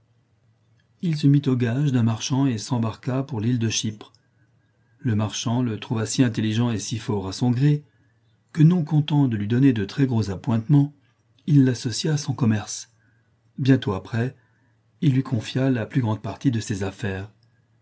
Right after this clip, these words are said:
Philippe les conduisit si bien qu'il devint en peu d'années un bon et riche négociant et qu'il se fit un nom dans le commerce. Quoiqu'il n'eût jamais oublié sa maîtresse, qu'il aimait toujours, et qu'il eut souvent des mouvements qui lui faisaient souhaiter de revoir Florence,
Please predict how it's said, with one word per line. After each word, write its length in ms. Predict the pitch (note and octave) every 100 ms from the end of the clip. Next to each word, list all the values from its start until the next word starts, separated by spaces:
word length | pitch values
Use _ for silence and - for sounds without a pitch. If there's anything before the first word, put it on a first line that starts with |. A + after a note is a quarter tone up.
| _ _
Philippe 460 | - C3 A#2 A2 -
les 100 | G#2+
conduisit 500 | A#2 A2 G2+ F#2 F2
si 200 | - D3+
bien 320 | A#2+ A2 A2 _ _ _ _ _ _ _
qu'il 160 | - C3+
devint 280 | C#3+ D3 F3
en 140 | B2+
peu 160 | A2 E3
d'années 400 | C3 A#2 C#3 C#3+
un 160 | A#2
bon 240 | G#2 B2 C#3
et 80 | A2+
riche 260 | B2 A#2+
négociant 640 | A#2 G2+ F#2+ - C3 C3 - _ _ _ _ -
et 100 | D3
qu'il 180 | D3+
se 120 | D3 C3
fit 200 | - B2+
un 100 | B2
nom 200 | A2 F#2 -
dans 140 | G2
le 80 | G2
commerce. 600 | G#2 F#2+ F#2 - - - _ _ _ _ _ _ _ _ _ _ _ _ _ _ _ _ _ _ -
Quoiqu'il 380 | D#3+ D#3 D3+ C#3
n'eût 100 | C3+
jamais 220 | C3+ D#3+
oublié 260 | D3 B2+ A#2+
sa 140 | A#2
maîtresse, 600 | A2 A2 A2+ C3 C#3+ - -
qu'il 140 | A#2 G#2
aimait 200 | G2 G2
toujours, 540 | G#2 G2 G#2 C3 - _ _ _ _ _ -
et 140 | A#2
qu'il 180 | - A2
eut 140 | G#2+
souvent 400 | G#2 C#3+ G#2+ G#2+
des 100 | G2+
mouvements 400 | G#2+ A2 G#2 G#2+
qui 160 | G2 A2+
lui 80 | G#2
faisaient 300 | - G#2+ G#2+
souhaiter 420 | - A2+ A2 A#2
de 80 | G#2+
revoir 340 | G2 F#2+ F2
Florence, 640 | - A2 B2 B2 A2+ -